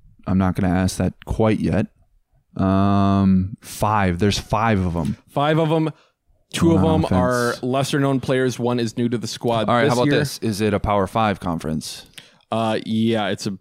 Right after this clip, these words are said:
Speaker 2: it's a big school.
Speaker 1: Pi-, so yeah, okay. Um, one on offense,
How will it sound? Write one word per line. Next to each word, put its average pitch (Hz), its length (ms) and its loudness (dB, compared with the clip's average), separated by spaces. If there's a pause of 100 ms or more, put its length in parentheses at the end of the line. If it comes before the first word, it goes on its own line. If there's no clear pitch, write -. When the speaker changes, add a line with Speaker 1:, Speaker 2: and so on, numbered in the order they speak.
Speaker 2:
it's 101 240 -4
a 104 40 -4
big 98 280 -4
school. 85 500 -6 (420)
Speaker 1:
Pi-, 80 140 -2
so 92 140 -8
yeah, 90 140 -4 (100)
okay. 104 240 -2
Um, 117 560 2 (2000)
one 214 200 2
on 220 140 4
offense, - 600 0